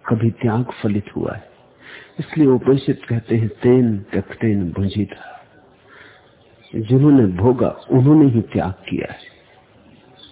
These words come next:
जिसने भोगा ही नहीं, वो त्याग न कर सकेगा। उसके त्याग में भोग की वासना दबी ही रहेगी, छिपी ही रहेगी, बनी ही रहेगी।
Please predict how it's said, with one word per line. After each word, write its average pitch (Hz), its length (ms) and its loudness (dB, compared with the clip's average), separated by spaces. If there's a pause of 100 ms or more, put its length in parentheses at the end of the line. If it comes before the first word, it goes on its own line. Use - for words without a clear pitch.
(640)
जिसने 190 260 4
भोगा 160 380 6
ही 196 100 8
नहीं, 202 260 6
वो 147 140 6
त्याग 120 380 0
न 170 120 0
कर 185 120 -4
सकेगा। - 500 -4 (2000)
उसके 214 360 4
त्याग 208 440 4
में 202 300 6
भोग 185 320 4
की 175 160 4
वासना 139 500 2
दबी 147 500 4
ही 143 60 4
रहेगी, 113 480 0
छिपी - 380 -2
ही 143 220 4
रहेगी, 110 420 0
बनी 135 340 6
ही 120 140 2
रहेगी। 85 420 -4